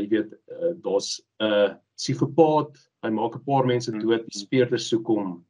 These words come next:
Speaker 1: Jy weet, dis nie daai tipe storie nie. Hier's baie rolspelers wat almal het 'n,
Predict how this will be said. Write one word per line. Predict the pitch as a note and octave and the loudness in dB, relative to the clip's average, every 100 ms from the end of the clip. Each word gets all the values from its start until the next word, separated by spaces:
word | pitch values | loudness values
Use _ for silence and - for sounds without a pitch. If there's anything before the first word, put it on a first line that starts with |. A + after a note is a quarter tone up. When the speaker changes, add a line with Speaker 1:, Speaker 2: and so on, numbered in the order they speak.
| _ | _
Speaker 1:
Jy | - | -2
weet, | G#2+ | 0
dis | G#2+ | 2
nie | D3 | 2
daai | A#2 G2+ G#2+ | 4 2 2
tipe | C3+ - | -4 -6
storie | - B2+ A2+ F#2 | -4 0 0 0
nie. | E2 - _ _ - | -6 -16 _ _ -8
Hier's | A2 | -6
baie | - - G#2+ C#3+ | -4 0 2 4
rolspelers | B2+ G2 G2+ - F2 E2 - - F#2 | 2 -2 -6 -10 -10 -10 -12 -12 -6
wat | G#2 - _ _ _ _ _ C3 | -6 -6 _ _ _ _ _ 2
almal | C#3+ D3+ | 2 2
het | C#3+ C#3 | 0 0
'n, | C3+ B2 A#2 A2 - | 4 4 4 0 -4